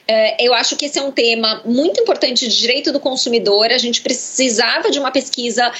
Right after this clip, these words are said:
é, mais densa nesse sentido. Eu tenho muitos exemplos, é, sobre, é, sobre esse, é, sobre a existência do Pink Tax, mas não é algo, é,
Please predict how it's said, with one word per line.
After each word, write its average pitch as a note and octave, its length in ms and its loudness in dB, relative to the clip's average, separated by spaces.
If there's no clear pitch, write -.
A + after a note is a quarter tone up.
é, G#3+ 220 0
mais A#3 280 -2
densa C4 400 0
nesse A#3+ 220 -4
sentido. A3+ 460 0
Eu B3 60 2
tenho C4+ 360 0
muitos C4+ 640 2
exemplos, - 760 0
é, E3 200 0
sobre, F3+ 560 0
é, E3 220 2
sobre F#3 360 0
esse, E3+ 520 0
é, D#3 200 0
sobre G#3 240 0
a - 20 2
existência C4+ 520 -2
do G3+ 80 -2
Pink G#3 200 -4
Tax, C#4+ 280 -2
mas C#4 460 -4
não C4 200 2
é C4 120 0
algo, A#3+ 480 0
é, A3 480 2